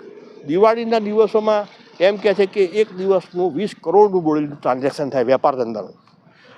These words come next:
આ બધા ટ્રાન્ઝેક્શન પર વેક્યુમ બ્રેક વાગી ગઈ છે.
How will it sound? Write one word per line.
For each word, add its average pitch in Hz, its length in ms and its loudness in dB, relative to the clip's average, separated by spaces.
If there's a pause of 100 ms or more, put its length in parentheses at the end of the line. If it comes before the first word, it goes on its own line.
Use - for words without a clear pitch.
આ 190 240 2
બધા 190 260 2
ટ્રાન્ઝેક્શન 170 680 0
પર 160 120 0
વેક્યુમ 156 380 0
બ્રેક 180 160 2
વાગી 185 240 2
ગઈ 190 140 2
છે. 196 160 -4